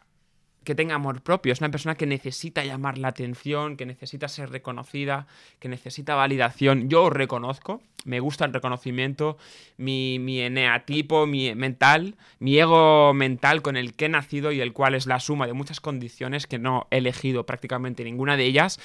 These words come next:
me ha, me ha llevado a necesitar ese reconocimiento el cual estoy, eh, poniendo luz. Eso es mi sombra, es mi ego, es mi acompañante. Hablaremos de nuestro ego. Bueno, estamos en el punto, humildad con ego,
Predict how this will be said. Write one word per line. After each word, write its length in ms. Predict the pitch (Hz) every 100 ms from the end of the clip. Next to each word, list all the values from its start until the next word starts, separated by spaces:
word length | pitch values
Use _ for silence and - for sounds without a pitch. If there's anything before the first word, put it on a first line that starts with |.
| - - -
me 160 | 139
ha, 160 | 147 147
me 160 | 143 143
ha 40 |
llevado 480 | 151 156 156 160 131
a 60 | 127
necesitar 500 | 127 139 123 135 135
ese 180 | 135 160
reconocimiento 640 | 151 147 139 135 139 151
el 140 | 139
cual 180 | 139 139
estoy, 420 | 131 - 143 120 _ _ - -
eh, 200 | 127 120
poniendo 380 | 120 127 143 147
luz. 360 | 143 180 - -
Eso 180 | - -
es 60 | 131
mi 80 | 131
sombra, 380 | - 127 147
es 120 | 139 139
mi 200 | 135 120
ego, 260 | 127 156
es 100 | 131
mi 140 | 143 135
acompañante. 920 | 131 120 117 120 123 135 135 165 180 - -
Hablaremos 520 | 127 120 135 156 147
de 60 |
nuestro 300 | 139 127 123
ego. 240 | 120 135 160
Bueno, 160 | 151 120
estamos 300 | 160 180 175
en 60 |
el 100 | 123
punto, 320 | 131 143 156 -
humildad 400 | 131 127 131 139
con 160 | 147
ego, 320 | 123 127 160